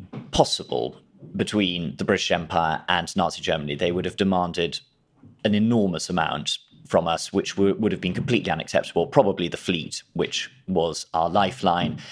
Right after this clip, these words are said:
and elements of our empire. So I sh-, I feel sure, obviously, this is counterfactual, but I'm pretty sure any negotiations which had started would have broken down. But at that stage, what Churchill crucially realised, but Halifax didn't,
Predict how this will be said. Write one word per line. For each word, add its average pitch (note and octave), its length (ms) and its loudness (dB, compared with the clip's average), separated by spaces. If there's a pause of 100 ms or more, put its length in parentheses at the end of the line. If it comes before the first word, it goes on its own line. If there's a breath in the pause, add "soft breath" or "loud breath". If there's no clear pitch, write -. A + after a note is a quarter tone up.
(240 loud breath)
and F2+ 560 2 (260)
elements F2+ 440 2
of E2+ 100 -2
our E2 180 4
empire. C#2+ 400 0 (1600 loud breath)
So C3 340 6 (240)
I B2+ 240 6
sh-, - 360 -4
I B2+ 100 8
feel B2 180 4
sure, A#2+ 420 6
obviously, G2+ 320 -2
this F#2+ 160 0
is F2+ 120 -8
counterfactual, G#2 600 2
but F#2 80 4
I'm G2 140 4 (160)
pretty G#2 240 2
sure F#2 320 4
any A2 200 2
negotiations F#2+ 760 0
which E2 140 -2
had - 80 -12
started G#2 560 2
would F#2+ 100 4
have E2+ 120 -8
broken F#2 320 2
down. C2 460 0 (380 loud breath)
But A2+ 100 6
at - 120 2
that D3+ 240 4
stage, F2+ 580 2
what - 300 0
Churchill D3 480 4
crucially B2+ 580 2
realised, E2 420 2
but - 120 0
Halifax C#3+ 480 4
didn't, - 400 0